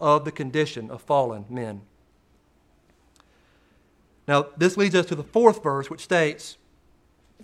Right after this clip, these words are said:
"And when they could not, and when, and when they could not get near him because of the crowd,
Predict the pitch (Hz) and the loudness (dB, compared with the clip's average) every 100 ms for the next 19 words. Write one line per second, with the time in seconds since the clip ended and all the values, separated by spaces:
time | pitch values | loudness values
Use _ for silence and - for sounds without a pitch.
0 | _ _ _ _ _ _ _ _ _ _ | _ _ _ _ _ _ _ _ _ _
1 | _ _ _ _ _ _ _ _ _ _ | _ _ _ _ _ _ _ _ _ _
2 | _ 160 180 190 185 185 - - 160 170 | _ 0 2 4 2 0 -4 -10 -8 -8
3 | 170 165 185 202 196 165 202 165 208 165 | -4 -2 2 2 0 2 2 2 -6 -2
4 | 165 208 185 175 156 185 196 190 151 143 | 0 2 2 0 -2 4 4 4 -4 -4
5 | 170 147 127 127 165 | 0 2 2 -2 -6